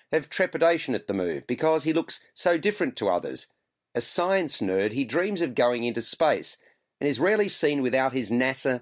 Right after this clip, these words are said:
space helmet. But obviously, that'll have to be jettisoned when he attends school. He faces heartache and heartbreak because, as we know, children can be mighty cruel. But with the loving support of family, teachers, and the school principal,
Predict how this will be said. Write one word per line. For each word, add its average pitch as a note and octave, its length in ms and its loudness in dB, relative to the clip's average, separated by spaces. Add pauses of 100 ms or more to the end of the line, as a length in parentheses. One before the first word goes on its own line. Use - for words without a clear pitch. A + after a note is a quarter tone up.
(140)
space - 400 0
helmet. G2 360 -2 (240)
But D3+ 120 2
obviously, G3 560 2 (140)
that'll D3 200 4
have E3+ 160 2
to - 80 -12
be D3 140 -2
jettisoned C#3+ 600 0
when A#2+ 160 0
he B2 140 2
attends G#2 420 -2
school. C#3+ 520 0 (360)
He D#3+ 120 0
faces F3 460 0
heartache E3+ 600 0
and D3 120 2
heartbreak B2+ 580 -2 (260)
because, G#2+ 220 -2
as D3+ 160 0
we D#3 100 0
know, A2 280 4 (200)
children D3 460 0
can B2+ 180 -2
be A#2 320 -4
mighty G#2+ 300 0
cruel. G#2+ 520 0 (440)
But E3+ 120 0
with F3 120 2
the F3 60 4
loving A3 260 2
support D#3 360 2
of B2+ 120 -2
family, D3+ 500 2
teachers, D#3+ 680 -2
and D3+ 220 0
the C3+ 60 0
school C3+ 360 0
principal, D3 640 -2